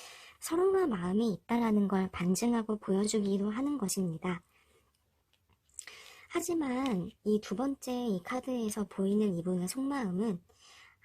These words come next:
아직은 뭔가 부족하다입니다. 나와 여기서 더 발전하는 그 부분에 대해선 아직은 잘 모를 것 같고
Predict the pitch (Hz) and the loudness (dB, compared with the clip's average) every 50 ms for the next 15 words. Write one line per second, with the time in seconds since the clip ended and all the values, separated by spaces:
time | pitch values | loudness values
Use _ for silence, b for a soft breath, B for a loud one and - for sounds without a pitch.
0 | - - 208 - - 285 277 - 285 277 277 269 269 262 262 254 254 247 - - | -10 -6 -4 -2 -2 -2 -2 -2 -2 -2 -2 -2 -2 -2 -4 -4 -6 -6 -6 -4
1 | 185 175 175 190 196 - - - 220 - - 254 - - - - - 202 185 170 | -4 -2 -2 -4 -4 -4 -2 -2 -2 -2 -2 -6 -8 -6 -8 -4 -2 -2 -2 0
2 | 170 165 165 170 170 - 180 175 - b b b b b b b b b b b | -2 -2 -2 -4 -2 -2 -4 -4 -6 b b b b b b b b b b b
3 | b b b b b b b - 202 180 185 208 277 294 294 269 220 180 165 - | b b b b b b b -4 -2 0 0 2 0 0 0 0 0 -2 -2 -2
4 | 214 214 226 226 214 196 180 170 165 - - - 190 170 170 170 - 269 311 330 | -2 -2 -2 -4 -6 -6 -6 -6 -6 -6 -6 -4 -2 -2 -2 -2 0 0 2 2
5 | 349 330 320 294 294 277 247 - 214 - - 190 170 196 202 202 202 196 196 - | 2 2 2 2 2 0 0 -2 -2 -4 -2 -2 0 2 2 2 2 0 -2 -4
6 | 180 180 165 170 - 233 285 269 208 175 - B B B B B B B B B | -6 -4 -4 -4 -2 0 0 0 0 -2 -4 B B B B B B B B B
7 | B B 202 190 - - 269 269 285 285 277 269 - - - 196 196 180 - 185 | B B -6 -6 -4 -4 -4 -2 -2 -2 -2 -2 -4 -4 -4 -2 -4 -2 -2 0
8 | 196 208 254 277 - - 254 233 - 180 - _ _ - - 370 494 - | 0 0 0 -2 -4 -6 -8 -6 -8 -10 -14 _ _ -6 -4 -4 -4 -4